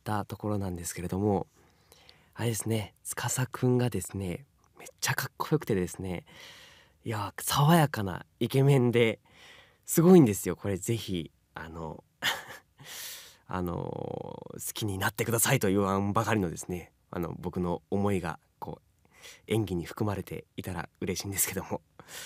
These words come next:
そうですね、こんなにイケメンなんですけど、まさかですね、あのー、結構まあ怖い恐怖体験もですね、収録中に疑似体験できてですね、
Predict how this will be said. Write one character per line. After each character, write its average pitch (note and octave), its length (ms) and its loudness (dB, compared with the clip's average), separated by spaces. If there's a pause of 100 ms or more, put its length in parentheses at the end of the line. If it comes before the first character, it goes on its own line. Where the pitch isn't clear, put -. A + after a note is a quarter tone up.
(300)
そ - 100 -2
う B2+ 60 4
で G2+ 80 -4
す - 120 -8
ね、 A#2 280 -4 (260)
こ C3 100 0
ん C3+ 40 6
な C3+ 60 6
に C3 120 4
イ B2 60 0
ケ C#3 140 4
メ C#3 140 6
ン C3+ 60 6
な C#3+ 80 6
ん C#3+ 60 6
で A2+ 80 0
す - 100 -10
け A2 60 -6
ど、 A#2 280 4 (480)
ま A2+ 120 -4
さ A#2 120 -4
か G#2 120 -6
で F2 80 -8
す - 140 -14
ね、 F#2+ 340 -8 (160)
あ G1+ 160 -8
の G1+ 680 -14
ー、 - 60 -20
結 - 160 -14
構 F#2 80 -6
ま E2+ 80 -2
あ D#2 100 -10
怖 G#2 280 2
い F2 240 -4
恐 A2 120 -2
怖 - 140 -8
体 A2+ 180 0
験 F#2 160 -2
も E2+ 80 -4
で E2 100 -6
す - 140 -6
ね、 F2+ 220 -2 (260)
収 - 160 -4
録 G2 180 0
中 - 160 -2
に F#2 140 2
疑 G2 120 -4
似 - 120 -4
体 F#2 180 -8
験 E2+ 200 -10
で F#2+ 80 -4
き - 60 -10
て F2 100 -14
で D#2 100 -10
す - 160 -8
ね、 F#2+ 220 -6